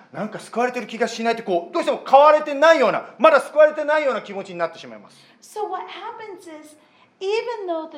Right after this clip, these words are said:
Speaker 2: truth is that Je-, that price has already been paid through Jesus, we often live in doubt, we question, and we wonder, "Are we really saved?"
Speaker 1: ですから覚えてください。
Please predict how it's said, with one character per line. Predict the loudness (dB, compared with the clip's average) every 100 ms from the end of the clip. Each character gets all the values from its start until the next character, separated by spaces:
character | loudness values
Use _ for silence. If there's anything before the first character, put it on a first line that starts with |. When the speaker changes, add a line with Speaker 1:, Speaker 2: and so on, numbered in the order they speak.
| -20
Speaker 2:
truth | -20 -14 -12 -12 -14
is | -16 -16 -20 _
that | -20 -20 -20
Je-, | -16 -14 -8
that | -8 -8 -12
price | -10 -10 -10
has | -20 -16 -10
already | -10 -10 -16
been | -16 -16 -16
paid | -14 -12 -12 -16
through | -20 -20
Jesus, | -20 -20 -20 -20 -20 -20 -20 _ _ _ -20 -16 0
we | 0 2 0
often | 2 2 0 -4 -2
live | -2 -2 -6 -12 -10
in | -6 -4
doubt, | 0 4 4 2 -4 -16 -20 _ _ _ _ -14 -10
we | -8
question, | -8 -6 -4 -4 -8 -4 -4 -4 -10 -20 _ -6
and | -4 -2
we | -2
wonder, | 2 2 4 2 -2 -6 -18 -12 -4
"Are | -2 -2 -6 -8
we | -10 -8
really | -6 -4 -4 -4 -8 -12
saved?" | -16 -8 -6 -6 -10 -18 -20 -20 -2
Speaker 1:
で | 2
す | 6
か | 6
ら | 8
覚 | 6 4
え |
て | 2
く |
だ | 0
さ |
い。 | -2